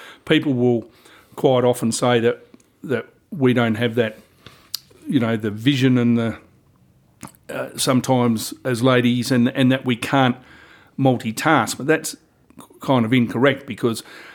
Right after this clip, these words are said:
ladies can multitask across a whole lot of issues,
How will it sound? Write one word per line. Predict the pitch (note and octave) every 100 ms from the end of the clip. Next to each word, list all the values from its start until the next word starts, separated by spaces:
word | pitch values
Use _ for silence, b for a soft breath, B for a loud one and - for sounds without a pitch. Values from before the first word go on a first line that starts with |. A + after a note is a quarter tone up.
| B -
ladies | D#3 D#3+ C3
can | B2 B2
multitask | B2+ A#2+ G#2+ - B2+ A#2 -
across | - - A#2+ -
a |
whole | G#2+ B2+ A2
lot | A2 D3
of | C3
issues, | F#2+ - E2+ D3